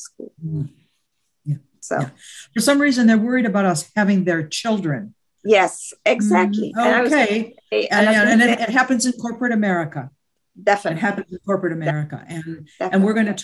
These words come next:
Speaker 2: talk a, a, a little bit about your advice for women in terms of learning negotiation skills and
Speaker 1: Yeah.
Speaker 2: so on and so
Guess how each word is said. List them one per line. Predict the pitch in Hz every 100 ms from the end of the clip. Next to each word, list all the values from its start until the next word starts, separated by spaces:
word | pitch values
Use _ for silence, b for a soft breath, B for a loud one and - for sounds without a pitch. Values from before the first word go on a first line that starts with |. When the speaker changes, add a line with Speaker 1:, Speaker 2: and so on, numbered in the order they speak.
| 208
Speaker 2:
talk | 208 208 202
a, | 185 165 180
a, | 165 160 - _ 160 -
a | 170
little | 214 220 185
bit | 170
about | 160 170 170
your | 180 160 - 170
advice | 147 202 220 - - - _
for | 185
women | 165 156 147 151
in | 151
terms | 151 170 160
of | 160 143 b b
learning | 170 175 165
negotiation | 156 147 151 160 151 147 151
skills | 151 - 147 147
and | 190
Speaker 1:
Yeah. | 143
Speaker 2:
so | 151
on | 156
and | 151
so | -